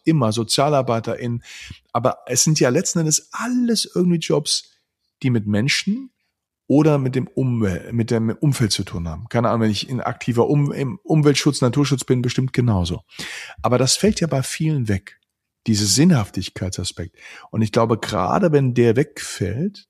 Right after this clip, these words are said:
den brauchen wir ja, dann muss der in der Form von Gemeinschaft erfolgen. Also auch eine Interaktion mit Gemeinschaft,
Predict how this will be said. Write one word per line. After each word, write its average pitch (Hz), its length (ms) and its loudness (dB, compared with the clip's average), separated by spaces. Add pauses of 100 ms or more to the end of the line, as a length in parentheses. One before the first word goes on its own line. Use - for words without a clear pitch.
den 104 120 2
brauchen 117 400 0
wir 92 100 -6
ja, 123 240 -6 (1120)
dann 101 140 -4
muss 185 340 4
der 87 280 -4 (100)
in 101 120 -2
der 92 100 2
Form 90 420 -4
von 90 340 -4 (480)
Gemeinschaft 87 760 -2
erfolgen. 107 560 -8
Also 110 240 0
auch 120 160 -2
eine 104 260 0
Interaktion 139 800 2
mit 190 200 2
Gemeinschaft, 135 640 -2